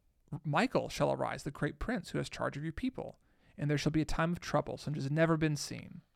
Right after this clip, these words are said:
since there was a nation till that time. But at that time your people will be delivered, everyone whose name shall be found written in the book,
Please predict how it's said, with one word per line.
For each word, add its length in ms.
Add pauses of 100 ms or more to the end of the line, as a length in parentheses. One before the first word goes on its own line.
(320)
since 340
there 180
was 160
a 60
nation 580
till 220
that 240
time. 320 (160)
But 80
at 160
that 180
time 320
your 100
people 360
will 220
be 120
delivered, 560 (420)
everyone 420
whose 200
name 220
shall 100
be 80
found 400
written 240
in 60
the 80
book, 320